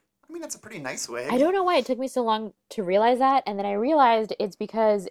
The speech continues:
Speaker 3: it was still styled in, like, the signature Amanda Bynes haircut for this era,
Speaker 1: Yeah.
Speaker 3: which was
Speaker 2: Yeah.
Speaker 3: two little tendrils right at the front of the forehead, right down the face, and either, like, a super high ponytail or it's, like, slightly pulled back, but you have those two teeny weeny little tendrils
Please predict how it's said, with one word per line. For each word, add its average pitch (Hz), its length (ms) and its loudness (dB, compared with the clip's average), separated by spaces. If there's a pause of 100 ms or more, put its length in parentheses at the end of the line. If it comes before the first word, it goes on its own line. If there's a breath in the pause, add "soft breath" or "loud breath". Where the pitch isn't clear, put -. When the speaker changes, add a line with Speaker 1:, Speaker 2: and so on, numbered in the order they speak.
Speaker 3:
it 196 120 4
was 214 160 0
still 262 240 2
styled 196 640 -2
in, 180 100 -10
like, 165 220 -8 (460)
the 185 100 2
signature 170 720 0
Amanda 151 360 -4
Bynes 143 320 -6
haircut 143 440 -4
for 151 80 -8
this 135 160 -10
era, 131 460 -4
Speaker 1:
Yeah. 160 340 -6
Speaker 3:
which 143 160 -2
was 180 240 2
Speaker 2:
Yeah. 120 260 -2 (140)
Speaker 3:
two 285 500 2
little 269 220 0
tendrils 180 760 -2 (140)
right 175 220 2
at 202 100 2
the 262 60 2
front 254 240 0
of 277 40 0
the - 40 -6
forehead, 170 480 0 (300)
right 160 380 4
down 233 200 2
the 226 100 -4
face, 185 540 -2
and 180 120 -6
either, 185 180 2
like, 175 160 0
a 147 60 -4
super 208 400 -4
high 175 180 2
ponytail 160 400 -6
or 143 80 0
it's, 139 120 -6
like, 131 120 -6
slightly 156 340 -6
pulled 160 180 -8
back, 151 220 -2 (300 soft breath)
but 190 120 2
you 214 120 2
have 214 120 2
those 196 200 2
two 285 400 0 (300)
teeny 294 440 -2
weeny 233 320 -2
little 196 200 2
tendrils 160 520 -6